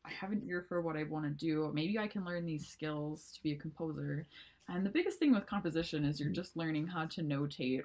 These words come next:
what's in your head. I mean, that's what I spent five years and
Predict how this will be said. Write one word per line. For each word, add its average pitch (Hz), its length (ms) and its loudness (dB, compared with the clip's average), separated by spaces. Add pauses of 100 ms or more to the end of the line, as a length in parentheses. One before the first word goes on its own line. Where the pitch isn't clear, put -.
what's 143 320 -4
in 156 100 0
your 156 140 -2
head. - 400 -8 (140)
I 151 80 0
mean, 143 200 2
that's 156 280 -2
what 165 80 0
I 147 100 2
spent 127 360 -4 (260)
five 147 260 4
years 135 380 0
and 123 180 -2